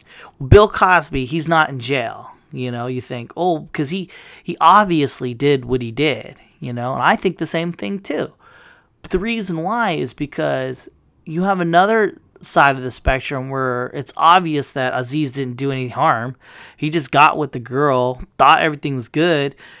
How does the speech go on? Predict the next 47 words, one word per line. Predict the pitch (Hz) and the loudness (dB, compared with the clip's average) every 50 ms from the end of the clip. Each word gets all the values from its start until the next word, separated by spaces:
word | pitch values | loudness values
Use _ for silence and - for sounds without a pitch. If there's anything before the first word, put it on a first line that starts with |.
| - _ _ | -20 _ _
Nobody | 143 139 151 160 170 160 - | -2 0 4 4 4 4 4
told | - 143 147 175 185 156 | 4 4 6 6 6 6
him, | 151 151 151 151 147 - - | 4 2 2 0 -4 -6 -6
and | 143 143 143 | -4 -4 -2
then | 143 139 139 139 139 135 135 131 127 - _ _ _ | -2 0 0 -2 -2 -2 -4 -6 -10 -14 _ _ _
now | 160 143 139 135 139 147 151 | -10 -4 -2 0 0 0 -2
he's | 147 143 135 131 | -2 -4 -4 -4
like, | 139 135 131 135 123 - _ | -4 -4 -4 -6 -8 -12 _
he's | - 156 156 131 147 | -6 -4 -4 -2 -2
a, | 139 123 - - - _ _ | -4 -6 -8 -16 -20 _ _
now | - 147 139 143 | -6 -4 -2 -2
he's | 147 139 131 | -2 0 2
not | 160 143 143 139 | 2 2 2 0
getting | 147 143 151 131 | -2 -6 -8 -10
clapped | - - 151 131 131 131 - - | -4 2 4 4 4 4 2 -2
on. | 135 113 - - - - _ _ - | -6 -6 -6 -8 -16 -20 _ _ -10
You | 262 160 143 | -8 -6 -4
know, | 127 120 120 127 123 - - | -4 -4 -4 -6 -8 -12 -12
there's | 156 156 151 151 151 151 135 | -8 -6 -2 -2 0 0 4
no | 151 160 156 151 | 6 6 8 8
applaud | 139 - - 151 135 139 139 - | 6 6 6 8 8 8 6 4
for | - 135 127 120 | 2 0 -2 -2
him | 120 120 | -2 -4
when | 120 120 | -4 -6
he | 127 127 120 127 | -6 -6 -6 -8
wins | 160 170 - 143 143 135 131 | -10 -6 -4 -2 -2 -2 -2
an | 123 | -4
award | 123 117 113 127 135 135 135 123 | -4 -2 0 0 2 2 2 0
or | 120 120 | 0 -2
anything | 117 117 117 117 - 123 113 | -4 -6 -8 -10 -12 -12 -12
like | 104 101 104 - - | -12 -12 -14 -10 -8
that. | 117 117 107 104 107 - _ _ - - - - - - _ _ | -6 -6 -6 -6 -10 -12 _ _ -20 -20 -20 -20 -20 -20 _ _
You | 147 135 | -10 -8
know, | 127 123 120 120 117 123 - - _ - | -6 -6 -8 -8 -8 -10 -14 -16 _ -12
and | 147 135 131 | -10 -8 -8
then | 127 123 123 - | -6 -8 -6 0
"I | - 143 143 | 2 2 4
want | 143 143 143 147 | 4 2 2 2
my | 135 131 135 | 2 0 0
pin | - - - 147 143 135 127 | 0 0 -2 -2 -2 -2 -2
back" | 127 113 110 107 - | -2 -4 -4 -6 -6
kind | - - 135 120 123 | -4 -2 -2 -2 2
of | 113 | 4
bullshit, | - 131 117 120 120 - - - 123 110 110 117 127 | 4 4 4 2 -4 -6 -8 -8 -8 -10 -10 -12 -12
you | 123 127 | -12 -10
know? | 120 120 123 123 127 131 127 - - - - - - - _ _ | -10 -8 -8 -8 -8 -10 -10 -12 -18 -20 -20 -20 -20 -20 _ _
It, | - 165 160 - - - | -6 -6 -6 -6 -8 -14